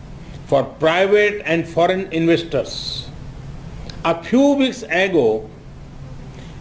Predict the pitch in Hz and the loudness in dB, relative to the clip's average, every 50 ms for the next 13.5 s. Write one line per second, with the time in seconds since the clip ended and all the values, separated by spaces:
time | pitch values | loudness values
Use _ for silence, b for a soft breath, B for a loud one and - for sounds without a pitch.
0 | - 104 104 131 160 156 160 - - 170 175 190 202 208 226 240 240 226 - - | -8 -2 2 2 2 2 0 0 0 2 4 6 6 6 6 6 4 2 -2 -4
1 | - - - - - - - - - - - - - - - - - - - 185 | -10 -14 -18 -20 -20 -20 -20 -20 -20 -18 -18 -16 -16 -16 -16 -16 -6 -2 0 2
2 | 202 220 233 240 226 208 165 165 135 113 147 180 190 190 190 202 190 180 170 160 | 4 4 4 4 2 2 0 -2 -2 0 2 2 2 2 0 0 0 2 4 4
3 | 160 151 - 160 175 180 185 185 180 - 180 165 165 156 156 147 - - - 185 | 4 2 2 2 2 2 2 2 0 0 2 2 4 4 2 0 -2 0 2 2
4 | 185 180 185 - 196 185 - - - 170 151 - - - - - - - - - | 2 2 0 0 -2 -2 -2 -4 -6 -8 -8 -8 -12 -16 -16 -16 -16 -16 -16 -16
5 | - - - - - - - - - - - - - - - - - - - - | -16 -16 -14 -14 -14 -14 -14 -14 -14 -14 -12 -12 -12 -12 -12 -12 -12 -12 -12 -12
6 | - - - - - 180 190 190 180 131 - - - - - - - - - - | -12 -12 -4 0 2 4 4 2 0 -4 -6 -10 -16 -18 -20 -20 -20 -20 -20 -18
7 | - - - - - - - - - - - - - - - - 165 196 196 196 | -18 -18 -16 -16 -16 -16 -14 -14 -14 -14 -12 -10 -8 -2 0 2 2 4 4 4
8 | 196 190 190 190 - - - 170 170 180 180 175 156 - 175 160 139 123 151 165 | 6 6 4 4 2 0 0 0 2 4 4 2 2 2 0 0 2 2 2 0
9 | 156 - - - 160 165 - - - 175 156 160 160 151 - - 156 143 - - | 0 -2 -2 -2 -2 -2 -2 0 0 2 2 4 2 2 2 0 -2 -2 -2 -4
10 | - 117 95 - - - - - - - - - - - - - - - - - | -8 -8 -8 -8 -12 -12 -12 -12 -12 -12 -14 -14 -14 -14 -14 -14 -14 -14 -14 -14
11 | - - - - - - - - - - - - 131 147 151 151 151 156 147 139 | -14 -14 -12 -12 -12 -12 -12 -12 -12 -10 -6 -2 -2 0 2 2 2 4 4 2
12 | 135 135 131 143 160 175 170 165 - 160 165 165 165 165 156 156 143 139 139 147 | 2 2 4 4 4 4 2 2 4 6 6 8 6 6 4 4 4 4 6 6
13 | 156 156 151 139 - - - - - | 6 4 4 2 0 -6 -12 -16 -18